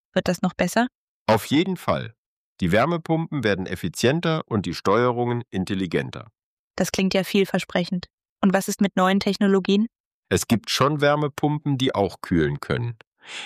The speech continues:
Speaker 2: Im Sommer kann man den Pool sogar kühlen, wenn er zu warm wird.
Speaker 1: Den Pool kühlen? Das hätte ich nicht gedacht.
Speaker 2: Ja, bei sehr heißen Sommern kann das Pool auch mal zu warm werden.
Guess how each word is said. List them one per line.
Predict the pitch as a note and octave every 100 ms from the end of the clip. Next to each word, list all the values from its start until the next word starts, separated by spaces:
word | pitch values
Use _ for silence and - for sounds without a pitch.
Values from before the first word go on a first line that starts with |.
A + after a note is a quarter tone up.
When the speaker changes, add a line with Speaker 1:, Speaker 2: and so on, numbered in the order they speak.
| -
Speaker 2:
Im | E2+
Sommer | E2+ A2 D#3 D#3
kann | - B2+
man | B2 A2
den | G2+
Pool | - B2 B2+ A#2
sogar | A2+ G2+ F2+
kühlen, | - G2 G2 G2 F2
wenn | E2+
er | F2
zu | E2 F2+ D#2
warm | D2 C#2 A#2+
wird. | A#2+ - - _ _ _ _
Speaker 1:
Den | - F3+
Pool | G#3 F#3+
kühlen? | - B3+ C#4+ - -
Das | G3+
hätte | A#3 A3
ich | A3
nicht | C4+ -
gedacht. | A3+ F3+ - - _ _ _ _ -
Speaker 2:
Ja, | G2 B1 - _ _ _ -
bei | F2
sehr | E2+ C3+ E3
heißen | C3+ C3+ B2
Sommern | F#2 F#2 A#2 C3 -
kann | G#2+
das | G2+ F#2
Pool | - A2+ A#2
auch | - E2+ -
mal | E2+ E2+
zu | - F#2
warm | D2+ C2+ C2
werden. | A#2+ A#2+ A#2